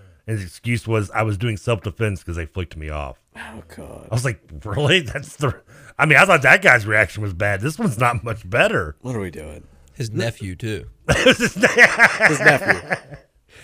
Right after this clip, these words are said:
Speaker 2: The whole story is worth reading. It, it's, it's wild.
Speaker 1: I mean, is this not like the George Costanza with Danny Tartabull? Like, he flicked us off. <laughs> He chases him across state lines.
Speaker 3: I like to think Trevor and John Kelsey had some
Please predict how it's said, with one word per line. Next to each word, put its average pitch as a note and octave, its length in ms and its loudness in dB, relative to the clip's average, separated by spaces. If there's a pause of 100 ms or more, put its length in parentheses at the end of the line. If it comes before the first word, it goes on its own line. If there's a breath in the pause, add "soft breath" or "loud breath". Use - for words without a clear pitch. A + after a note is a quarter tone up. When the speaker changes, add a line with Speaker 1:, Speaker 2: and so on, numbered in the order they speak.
Speaker 2:
The D#3 80 2
whole F#3 180 6
story D#3+ 340 2
is A#2 80 -4
worth A2 180 -6
reading. F2+ 300 -8
It, F#2 180 -12
it's, G#2+ 260 -8
it's A2+ 180 -10
wild. D#2 420 -8
Speaker 1:
I - 20 2
mean, E3+ 140 6
is D#3 120 2
this G3+ 200 -4
not A#3+ 160 4
like F3+ 160 2
the D#3+ 80 0
George D3+ 320 2
Costanza D3+ 560 2
with C#3 100 4
Danny B2+ 240 2
Tartabull? B2 640 2
Like, C3 120 0
he A#3 120 4
flicked D#3+ 340 0
us D4 180 0
off. C#4+ 460 2
<laughs> D3+ 100 -6
He D3 80 -8
chases C#3+ 440 -4
him C#3 100 -6
across C3+ 320 0
state C3 300 -8
lines. B2 500 -4
Speaker 3:
I B2+ 80 -4
like C#3+ 160 0
to C#3 60 -16
think A#2 220 -8
Trevor A2+ 280 -6
and G2+ 140 -2
John G2+ 260 -6
Kelsey G2+ 320 -8
had G2 220 -8
some G2 340 -10